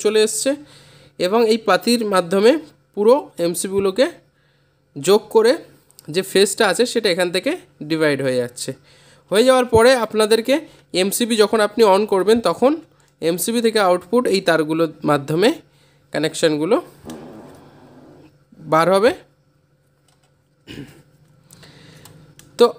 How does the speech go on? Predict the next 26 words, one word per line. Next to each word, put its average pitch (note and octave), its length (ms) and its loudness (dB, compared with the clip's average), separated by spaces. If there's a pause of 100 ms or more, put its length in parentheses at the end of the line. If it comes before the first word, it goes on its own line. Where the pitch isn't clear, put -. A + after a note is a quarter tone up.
(140)
আর্থের B3 340 2 (160)
যে A#3 80 4 (100)
তারটা G#3+ 300 2 (100)
আছে G3+ 200 -4
সেই A#3+ 160 2
আর্থের G#3 240 0 (320)
তারটা F#3 240 0 (120)
ডাইরেক্ট G3 340 2
এই G#3 140 2
আর্থ E3+ 200 -6
বারের E3 240 0
সঙ্গে F#3 200 0 (380)
যোগ D#3 220 6
হয়ে C3 160 2
যাবে। A#2+ 200 -2
আশা G#3+ 140 -4
করছি A#3+ 200 2
আপনাদের B3 280 4
বুঝতে A3 240 0
কোনো A#3 160 4
অসুবিধা A3 340 -4
হচ্ছে A3 280 -4
না। E4 60 -4 (1000)
তো B3 60 8 (320)
এই B3 80 4 (120)
তারগুলোকে A3+ 500 2